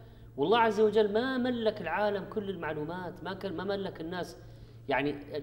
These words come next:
لا يحيطون حتى ب-، ب-، بالدنيا.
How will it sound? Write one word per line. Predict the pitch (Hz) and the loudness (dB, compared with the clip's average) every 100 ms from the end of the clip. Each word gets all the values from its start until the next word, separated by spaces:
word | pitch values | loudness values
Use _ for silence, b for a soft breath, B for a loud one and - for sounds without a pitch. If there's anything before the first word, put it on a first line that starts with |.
| 147 151 | -8 -8
لا | 170 202 | -2 0
يحيطون | 208 202 202 - 202 202 | 0 0 -6 -4 -2 -2
حتى | 175 - 180 - 196 160 | -2 -6 -10 -2 -2 0
ب-، | 165 151 139 | -4 -6 -6
ب-، | - | -8
بالدنيا. | 147 127 170 185 139 | -8 -4 -2 0 0